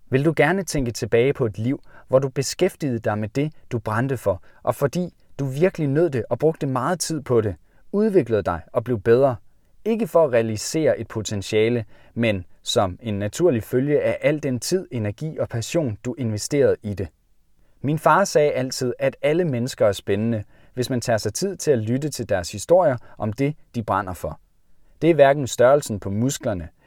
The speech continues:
antallet af medaljer på væggen, eller hvor mange multitasking-opgaver, man har fået mast ind i sin kalender,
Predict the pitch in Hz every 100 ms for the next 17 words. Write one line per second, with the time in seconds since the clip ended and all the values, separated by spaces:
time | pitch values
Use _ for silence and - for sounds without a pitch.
0 | _ 143 185 - 143 110 104 110 101 -
1 | 120 147 139 117 98 135 175 113 - -
2 | - 135 139 120 117 117 120 156 151 -
3 | 135 147 180 156 - 123 110 - 113 110
4 | 117 131 113 101 101 104 117 113 117 110
5 | 110 113 107 - 156 165 120 - 113 123
6 | 117 151 123